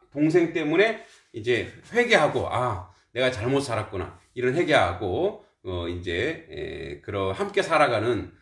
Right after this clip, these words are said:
어, 그런 모습을 얘기해 주는데, 자, 그럼 여기서 이 당시에 이 물질관이 뭘까요? 물질관. 그 당시 물질은 어떻게 된다? 물질이라든지 하늘에서 주신 재능, 어, 물질도 될 수 있고, 그죠?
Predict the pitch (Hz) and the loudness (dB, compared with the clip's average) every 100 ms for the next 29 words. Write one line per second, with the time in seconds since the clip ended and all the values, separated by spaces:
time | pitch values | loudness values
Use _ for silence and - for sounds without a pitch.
0 | _ _ 85 85 135 135 107 101 120 113 | _ _ -12 -10 -4 -2 -2 -2 -2 -2
1 | 95 80 80 98 117 117 113 98 90 85 | -4 -6 -10 -6 -4 -4 -6 -6 -8 -4
2 | 135 107 - - _ _ _ 180 196 220 | -2 -2 -6 -18 _ _ _ 2 4 6
3 | 180 180 185 202 170 - - - 151 196 | 6 4 4 4 4 -2 -18 -10 2 2
4 | 202 190 196 196 185 156 170 160 156 190 | 2 -2 2 4 4 2 -4 -4 -2 -2
5 | 247 240 190 151 107 90 85 110 123 123 | -2 0 2 2 0 -4 -4 -6 -6 -6
6 | 90 65 - _ _ _ 110 127 127 104 | -8 -10 -12 _ _ _ -2 0 0 0
7 | 120 127 175 151 110 131 139 117 131 214 | -2 0 2 2 0 0 2 2 2 0
8 | - - _ 151 156 180 180 165 156 156 | -2 -16 _ -2 -2 4 6 6 4 2
9 | 156 131 - - - 196 185 170 156 151 | 4 2 0 -10 -4 2 4 4 2 -2
10 | 151 147 143 156 117 - - _ _ 156 | -6 -2 2 2 2 -2 -16 _ _ -8
11 | 143 202 - 262 240 196 165 - 131 123 | -2 -4 -2 -4 2 4 4 2 -4 -2
12 | 202 | -4